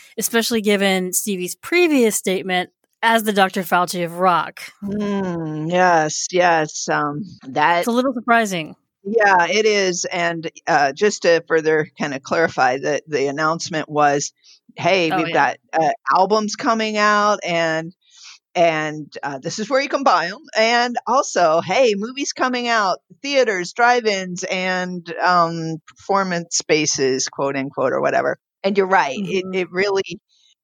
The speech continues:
Speaker 2: you know, for a lot of people, I think it was just like, "Oh, whoa, wait a minute." For me,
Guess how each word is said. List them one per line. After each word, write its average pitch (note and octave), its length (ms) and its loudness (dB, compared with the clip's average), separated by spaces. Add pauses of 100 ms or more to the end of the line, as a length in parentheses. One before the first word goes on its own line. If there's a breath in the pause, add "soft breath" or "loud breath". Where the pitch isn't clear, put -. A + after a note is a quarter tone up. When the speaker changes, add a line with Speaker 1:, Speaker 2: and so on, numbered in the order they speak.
Speaker 2:
you B3 140 0
know, F3+ 160 2
for G3+ 160 0
a G3 60 6
lot G3 220 2
of F3 100 -10
people, C#3+ 300 -10
I D3 160 -4
think C#3+ 280 -12 (160)
it - 140 -18
was G3 120 -14
just F#3 180 -8
like, D3+ 160 -6
"Oh, D#3 220 -4
whoa, C4+ 300 2
wait C#4 180 0
a A#3 40 -8
minute." F3+ 340 -6 (180)
For A3 100 -2
me, A3+ 420 -2